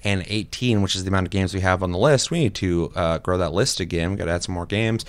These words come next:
Randomly hitting the button, and three, two, one, and twelve. So the game we are playing is Cube World.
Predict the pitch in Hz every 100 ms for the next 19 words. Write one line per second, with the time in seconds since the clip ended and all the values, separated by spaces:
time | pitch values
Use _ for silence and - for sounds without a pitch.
0 | - - 170 165 151 147 139 147 147 143
1 | - - 156 156 151 - - 135 135 -
2 | - 139 139 139 - 107 123 131 123 -
3 | 107 123 123 123 - - - - - -
4 | - 135 131 131 131 - - - - 120
5 | 110 107 127 127 117 117 110 - 147 131
6 | 110 110 - - 117 143 165 175 170 -
7 | - _ _ _ _ _ _ - _ -
8 | - 277 311 190 90 90 85 73 -